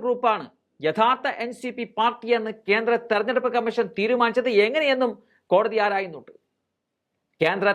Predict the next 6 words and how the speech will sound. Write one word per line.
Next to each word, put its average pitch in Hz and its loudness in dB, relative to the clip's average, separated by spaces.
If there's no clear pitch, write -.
തെരഞ്ഞെടുപ്പ് 202 -2
കമ്മീഷന്റെ 208 -2
തീരുമാനത്തിന്റെ 220 2
സാധുതയെയാണ് 233 2
ഈ 175 -2
നിരീക്ഷണത്തിലൂടെ 214 0